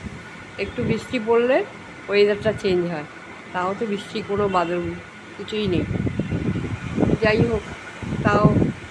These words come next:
রান্না বান্নাটা তো মেন না, ওইটাই তো, যাও কম করো বেশি করো, রান্না তো তোমাকে করতেই হবে। আর এখন হালকা করে বাড়ির রান্নাই তোমার হালকা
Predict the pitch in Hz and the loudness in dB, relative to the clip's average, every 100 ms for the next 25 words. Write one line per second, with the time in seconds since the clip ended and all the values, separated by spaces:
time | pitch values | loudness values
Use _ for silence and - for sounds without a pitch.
0 | - - - - - 196 196 208 220 226 | -2 0 0 -2 -6 0 2 4 4 6
1 | 226 226 233 240 233 233 220 202 185 190 | 4 4 4 4 4 4 4 2 -2 0
2 | 208 226 233 220 226 254 202 196 220 247 | 6 8 8 8 6 6 6 4 4 6
3 | 247 269 247 240 233 226 208 214 233 254 | 6 6 4 4 4 4 4 4 6 6
4 | 262 220 254 247 240 254 277 226 190 214 | 6 4 2 2 4 6 8 6 4 2
5 | 220 240 240 233 220 233 220 208 - 247 | 0 -2 -2 0 0 2 2 0 2 2
6 | 226 185 160 - - - - - - - | 2 0 -2 -6 -10 -8 -8 -8 -6 -2
7 | - - - 170 175 185 220 220 196 185 | 0 0 2 2 2 2 0 0 0 0
8 | 202 233 233 240 247 226 196 196 214 220 | 2 2 4 4 4 4 4 6 6 4
9 | 214 226 247 240 233 220 202 202 | 4 4 2 2 2 4 4 4